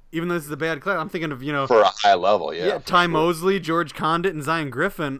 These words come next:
Speaker 1: all played
Speaker 2: And
Speaker 1: themselves into it.
Speaker 2: Maurice Commander. I
Speaker 1: Yeah,
Speaker 2: mean,
Speaker 1: oh,
Speaker 2: Maurice
Speaker 1: yeah, yeah.
Speaker 2: Commander's going to Tennessee Chattanooga, who I think after the Javon Freeman one, Commander, Commander is a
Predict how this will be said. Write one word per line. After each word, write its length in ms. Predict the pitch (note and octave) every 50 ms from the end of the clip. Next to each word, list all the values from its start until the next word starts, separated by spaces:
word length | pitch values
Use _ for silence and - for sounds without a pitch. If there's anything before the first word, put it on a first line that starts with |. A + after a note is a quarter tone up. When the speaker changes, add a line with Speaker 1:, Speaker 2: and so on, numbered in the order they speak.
| - _ _
Speaker 1:
all 640 | - C3 D#3 - B3+ F3 A2+ G#2 G2+ G2+ F2 - _ _ _ _ _ _ _ _ _ _ _ _ _ _ _ _ -
played 260 | - D#3+ E3+ F#3 F3
Speaker 2:
And 140 | D3+ E3 D#3
Speaker 1:
themselves 400 | C#3 - E3+ D#3 D3+ C#3+ C3 D3+
into 260 | F#3 B3+ G4 F#4 G2+
it. 160 | F#2+ F2 _ _ - - _ _ _ _ _
Speaker 2:
Maurice 340 | - E2 F2 F#2 F#2 F#2 -
Commander. 600 | - - F2+ F2 F2+ F#2 F#2+ F#2+ G2+ G#2+ A2+ - _ _
I 80 | F2 E2+
Speaker 1:
Yeah, 100 | F2 F2
Speaker 2:
mean, 80 | E2+
Speaker 1:
oh, 40 | E2+
Speaker 2:
Maurice 160 | - - -
Speaker 1:
yeah, 160 | C#3+ F3 G3+ F#3
yeah. 60 | C3+
Speaker 2:
Commander's 440 | C3 C#3+ - G2+ A2 G#2+ G2+ F#2+ F2
going 240 | - F#2+ F#2+ F#2 F2
to 60 | -
Tennessee 340 | - G2 F#2 E2+ - F#2+ F2
Chattanooga, 580 | - - F#2 F2+ E2+ E2 E2+ F#2+ G2 F#2 F2+
who 160 | E2+ E2+ F2 F#2
I 120 | F#2 F2+
think 300 | - - - - - - _ - - - - - _ _
after 400 | - G2+ G2+ G2+ - - - B2
the 100 | G#2+ G#2+
Javon 420 | F#2+ F2+ G2+ F#2 G2+ G2+ G2 G2 F#2+
Freeman 560 | - - G2+ G2+ G#2 G#2 G#2 G2+ G2+ G2 G2
one, 460 | - - G2+ G2+ G2 G2+ F#2+ F#2 F2 - - - _ _ _ _
Commander, 840 | - F2+ F2 F2+ F#2 F#2+ G2 G2+ F#2+ G2 G2 G2 F#2+ F#2 E2+ - _ _ _ _ _ _ _ _ _ _
Commander 420 | - A2 B2 D3 D#3+ E3 C#3 A2+
is 100 | G#2 E2+
a 60 | D#2